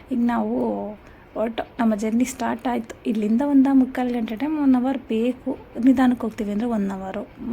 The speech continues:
ಫಾಸ್ಟಾಗಿ ಒಂದು ಕಡೆ ಇದಕ್ಕೆ ಹೋಗ್ತೀವಿ ಅಂದರೆ ಫಾರ್ಟಿ ಫೈವ್ ಮಿನಿಟ್ಸ್ ಸಾಕು ಅನಿಸುತ್ತೆ.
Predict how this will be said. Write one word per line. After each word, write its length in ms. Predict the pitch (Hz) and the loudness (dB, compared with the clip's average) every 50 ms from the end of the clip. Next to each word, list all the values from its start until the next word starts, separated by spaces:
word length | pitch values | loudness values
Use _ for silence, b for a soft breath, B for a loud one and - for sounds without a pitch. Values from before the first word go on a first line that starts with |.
| 233 233 233 233 233 | 0 2 2 2 0
ಫಾಸ್ಟಾಗಿ 540 | 226 254 240 233 226 - 240 233 220 233 247 | 0 -2 -2 -4 -4 -4 -4 -2 -2 0 0
ಒಂದು 160 | 233 220 202 | 0 -2 -2
ಕಡೆ 200 | - - 196 208 | -4 -6 -6 -6
ಇದಕ್ಕೆ 260 | 208 208 196 - - | -6 -6 -8 -10 -10
ಹೋಗ್ತೀವಿ 320 | 226 214 - - 240 220 | -10 -8 -8 -6 -4 -2
ಅಂದರೆ 160 | 226 233 254 269 | 0 0 0 -2
ಫಾರ್ಟಿ 600 | 262 285 254 240 233 - 254 247 240 240 240 240 | -2 -2 -2 -2 -2 -4 -4 -2 -2 -2 -4 -6
ಫೈವ್ 360 | 226 - - 277 285 294 285 | -8 -8 -6 -4 -2 0 0
ಮಿನಿಟ್ಸ್ 420 | 294 285 285 285 294 285 - - | 0 2 0 0 -2 -4 -8 -10
ಸಾಕು 540 | - 254 220 202 202 220 240 - - 254 220 | -6 -6 -4 -4 -4 -6 -6 -6 -4 -4 -2
ಅನಿಸುತ್ತೆ. 480 | 214 196 202 - - 202 185 - - | -2 -4 -6 -8 -10 -14 -16 -16 -16